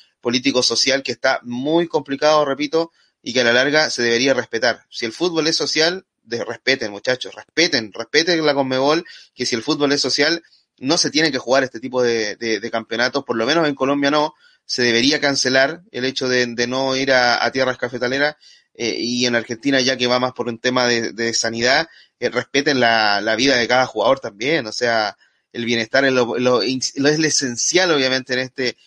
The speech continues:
tipo de situaciones, Rodrigo, por lo menos yo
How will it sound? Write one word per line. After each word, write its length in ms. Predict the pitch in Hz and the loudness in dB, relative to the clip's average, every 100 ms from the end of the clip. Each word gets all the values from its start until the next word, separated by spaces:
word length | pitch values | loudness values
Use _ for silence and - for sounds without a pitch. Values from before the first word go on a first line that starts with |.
| _ _ | _ _
tipo 260 | 139 131 127 | -6 2 2
de 100 | 120 | 2
situaciones, 840 | 120 113 - 135 139 139 135 131 | 0 -2 0 2 2 2 2 2
Rodrigo, 720 | 131 131 131 160 170 190 180 | 2 2 0 0 -2 -4 -8
por 140 | - 120 | -6 -4
lo 140 | 120 | -2
menos 260 | 139 165 156 | 0 -2 -2
yo 400 | 156 185 202 | -2 -2 -4